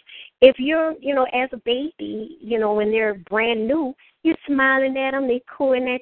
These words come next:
you, you're speaking s-, sweet and soft. But when, once they're two,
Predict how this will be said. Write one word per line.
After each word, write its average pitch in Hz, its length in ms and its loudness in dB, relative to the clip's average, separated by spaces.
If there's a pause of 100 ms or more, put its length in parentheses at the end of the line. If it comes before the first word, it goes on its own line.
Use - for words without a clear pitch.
(120)
you, 254 140 -2
you're 277 180 -4 (120)
speaking 262 300 -2 (200)
s-, 262 80 -10 (140)
sweet 269 200 0
and 254 180 0
soft. 254 320 2 (380)
But 302 140 6
when, 320 220 2 (140)
once 302 300 -2
they're 254 180 0 (180)
two, 254 380 -4